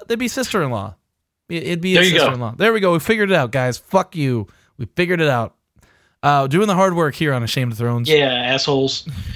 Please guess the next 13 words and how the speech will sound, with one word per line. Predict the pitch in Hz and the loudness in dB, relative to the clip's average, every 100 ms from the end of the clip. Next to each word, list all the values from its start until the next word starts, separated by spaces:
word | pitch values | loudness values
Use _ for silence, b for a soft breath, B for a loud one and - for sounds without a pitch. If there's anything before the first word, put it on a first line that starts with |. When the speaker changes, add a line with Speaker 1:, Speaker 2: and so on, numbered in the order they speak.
| B B B B B _ _ - 120 - - - - - - | B B B B B _ _ -12 -12 -4 0 0 -2 -2 2
Speaker 1:
But, | 208 226 | 4 4
uh, | 226 220 214 156 | 4 4 2 0
but | 247 | 0
yeah, | 269 240 196 | 2 2 2
uh, | - 190 196 196 190 175 - - | 0 0 2 4 2 -2 -12 -8
so | - 226 | -4 0
Ned | 247 254 226 | 2 0 0
just | 226 214 - - _ _ 196 | 0 0 -4 -14 _ _ -2
is | 202 196 196 185 170 - - | 0 2 2 2 0 -8 -16
not | 80 151 190 190 | -6 0 2 2
willing | 202 208 | 0 2
to | 190 | 0
budge. | 151 151 147 139 - | 2 2 0 -4 -8